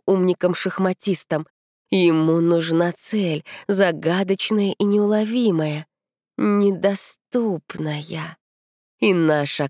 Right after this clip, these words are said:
Катька, пожалуй, очень даже подойдёт. Во-первых, она тоже красотка. Её рекламные контракты при не самых больших спортивных успехах тому подтверждение. Во-вторых, Катька меньше всего охотилась на Вика.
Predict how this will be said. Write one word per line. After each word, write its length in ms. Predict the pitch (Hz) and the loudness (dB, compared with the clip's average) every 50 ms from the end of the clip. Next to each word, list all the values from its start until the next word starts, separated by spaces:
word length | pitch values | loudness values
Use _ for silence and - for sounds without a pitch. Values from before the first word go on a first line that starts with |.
| _ _ | _ _
Катька, 540 | - - 151 170 208 220 - - - - 143 | -6 -4 -2 -2 -2 -4 -4 -6 -4 -4 -4
пожалуй, 640 | 143 - 160 160 156 160 160 151 151 151 156 156 - _ - | -2 0 -2 -2 0 0 0 2 2 2 0 0 -2 _ -2
очень 680 | - 160 180 202 - _ - - 262 247 247 240 202 156 | 0 0 0 0 -2 _ -4 -2 -2 0 0 -2 0 -2
даже 340 | 156 156 151 151 160 160 - - | 0 -2 -2 -2 -2 -4 -2 0
подойдёт. 580 | 160 160 151 160 160 160 151 151 143 135 - _ _ _ _ _ _ _ _ _ _ _ _ _ _ _ - | -2 0 0 0 0 0 0 -2 -2 -4 -4 _ _ _ _ _ _ _ _ _ _ _ _ _ _ _ 2
Во-первых, 720 | 226 214 202 _ - 254 294 339 381 359 370 349 - - | 2 2 2 _ 0 0 2 2 2 2 0 0 0 0
она 240 | 214 196 202 220 254 | 0 2 2 2 0
тоже 280 | - - 190 180 208 202 | 2 0 0 0 0 -2
красотка. 720 | - 247 277 277 - - 233 165 - - - 139 147 - _ _ - | 0 -2 -2 0 0 0 -2 -2 -2 -4 -6 -6 -6 -6 _ _ 0
Её 200 | 190 190 185 180 | 2 4 4 4
рекламные 480 | 170 170 - 185 175 170 170 170 165 151 | 2 0 2 2 2 2 2 2 0 0
контракты 640 | - 165 160 160 - 175 180 202 214 - - 160 147 | 0 -2 -2 -2 -2 -2 -2 -2 -4 -2 -4 -4 -2
при 180 | 165 165 165 | 0 -2 0
не 140 | 165 175 175 | 0 0 -2
самых 380 | - - 208 190 170 156 147 147 | 0 0 0 0 0 -2 -2 0
больших 340 | 156 160 160 - 196 175 | -2 -2 0 -2 -4 -4
спортивных 600 | - - - 165 165 - 180 165 160 156 151 - | -4 -2 -4 -4 -2 -2 -2 0 0 0 0 0
успехах 540 | 165 156 - - - 226 240 - 175 151 - | -4 -6 -4 -2 -2 -2 -2 -2 -4 -6 -2
тому 220 | - 160 165 170 165 | -2 0 0 0 0
подтверждение. 960 | - 180 - - 190 202 220 214 220 202 208 214 170 147 143 143 143 - _ _ _ _ _ - - - _ - | -2 -4 -6 -2 -2 -2 0 0 0 0 0 0 0 0 0 -2 -4 -6 _ _ _ _ _ -20 -20 -20 _ -4
Во-вторых, 680 | 202 202 190 170 - - 160 151 151 156 180 196 190 - _ _ _ _ _ _ _ - | 0 0 0 0 0 -2 -2 -2 -2 -2 -4 -4 -6 -8 _ _ _ _ _ _ _ -2
Катька 320 | 254 247 233 - - 247 | -2 -2 -2 0 0 0
меньше 340 | 240 240 233 226 - - 233 | 2 2 2 0 0 -2 -4
всего 460 | - - - 240 202 170 185 214 233 | -4 0 -2 0 0 2 0 0 0
охотилась 560 | 233 - - 190 180 - - 185 190 185 - | 0 -2 -2 -4 -2 -2 0 0 0 0 0
на 180 | - 208 208 202 | 0 0 0 2
Вика. 360 | 185 170 156 - - 156 | 0 -2 -2 -2 -6 -6